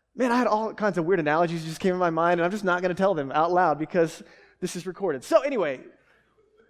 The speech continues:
the space of the American dream is interesting because most people, the, the, the pitch that you've been given culturally is if you're anywhere here,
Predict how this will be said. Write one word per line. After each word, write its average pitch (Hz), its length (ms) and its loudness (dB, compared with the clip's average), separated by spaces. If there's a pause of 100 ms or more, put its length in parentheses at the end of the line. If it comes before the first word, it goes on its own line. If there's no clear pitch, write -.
(720)
the 208 140 0
space 294 560 2
of 226 120 -2
the 233 120 0
American 214 400 0
dream 233 180 -2
is 190 80 0
interesting 220 380 -2
because 185 240 0
most 262 500 4
people, 196 440 0
the, 175 100 -2
the, 175 220 -4
the 175 160 -6
pitch - 360 -4
that 196 120 -4
you've 190 180 -6
been 185 100 0
given 170 240 0
culturally 135 720 -2 (260)
is 196 140 4
if 226 160 0
you're 247 160 -6
anywhere 277 540 2
here, 175 600 2